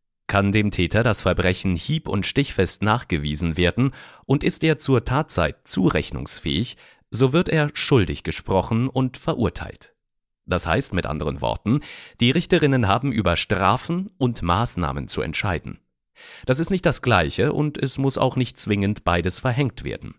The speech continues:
Als Strafe gilt in der Schweiz eine Buße, eine Geldstrafe und eine Freiheitsstrafe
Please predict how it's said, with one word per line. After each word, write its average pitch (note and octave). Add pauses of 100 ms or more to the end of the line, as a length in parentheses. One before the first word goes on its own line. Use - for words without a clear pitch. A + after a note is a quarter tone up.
(580)
Als F#2
Strafe A2
gilt D2
in D#2+
der E2
Schweiz E2+
eine F2+
Buße, F2+
eine B1
Geldstrafe F#2+
und D3
eine B2+
Freiheitsstrafe E2